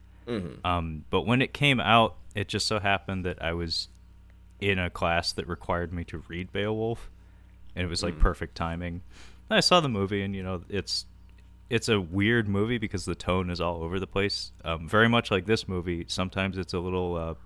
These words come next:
Speaker 2: goofier and more entertaining than it should be.
Speaker 1: Yeah.
Speaker 2: <laughs> Um, but, uh, that kind of,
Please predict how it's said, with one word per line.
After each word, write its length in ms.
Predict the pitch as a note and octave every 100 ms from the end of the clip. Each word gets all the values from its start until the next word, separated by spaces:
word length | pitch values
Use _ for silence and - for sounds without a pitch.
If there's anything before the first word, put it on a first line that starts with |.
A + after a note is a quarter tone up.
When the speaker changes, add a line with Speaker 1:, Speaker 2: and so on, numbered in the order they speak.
| - - -
Speaker 2:
goofier 480 | - G2+ - A2+ G#2+
and 100 | F#2
more 240 | F2+ F#2 F2+
entertaining 540 | F#2 - F#2 F#2+ F#2
than 80 | E2
it 80 | -
should 220 | - G2+
be. 220 | D3 G3+ - - - - - -
Speaker 1:
Yeah. 180 | G2 -
Speaker 2:
<laughs> 40 | F3
Um, 440 | - D3+ G#2+ - - - - - - -
but, 260 | A#2 G2+ - - -
uh, 300 | F#2 E2+ E2
that 160 | G#2+ G#2
kind 180 | - G#2+
of, 220 | F#2+ -